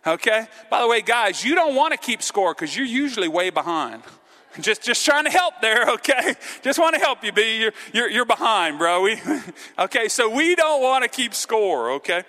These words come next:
By the way, have you ever had your, my wife told me, "You really don't wanna have that conversation with me.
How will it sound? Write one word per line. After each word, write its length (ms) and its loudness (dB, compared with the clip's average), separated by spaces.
By 100 4
the 60 2
way, 140 4
have 120 -2
you 120 2
ever 140 0
had 180 -2
your, 160 -2
my 120 0
wife 220 0
told 180 -2
me, 60 -2
"You 200 0
really 340 0
don't 180 0
wanna 160 0
have 160 2
that 180 -2
conversation 680 -4
with 180 -4
me. 160 -8